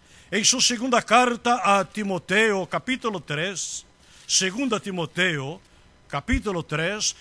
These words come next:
versículo quince, escribió: "Y que desde la niñez has sabido las sagradas escrituras, las cuales te pueden hacer sabio para la salvación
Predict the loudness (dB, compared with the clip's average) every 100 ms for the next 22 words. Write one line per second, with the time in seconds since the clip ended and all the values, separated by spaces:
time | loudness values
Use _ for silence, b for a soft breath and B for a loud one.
0 | B 0 2 2 0 -2 -4 -4 -2 0
1 | 2 2 0 0 -4 -8 b b 0 0
2 | 0 -2 -2 -2 0 0 -4 B B -2
3 | -2 0 -2 0 2 4 4 2 2 4
4 | 4 4 2 -2 0 0 0 0 -2 -6
5 | B B 4 6 6 4 4 2 2 2
6 | 2 2 2 -2 0 2 2 0 -2 -4
7 | -4 -8 -4 2 4 2 -4 -12 B B
8 | 6 6 6 4 4 4 4 0 0 -2
9 | 2 2 4 2 0 0 -2 -2 2 4
10 | 4 4 -2 -2 -4 B 4 6 6 2
11 | 2 2 2 4 4 4 4 0 -4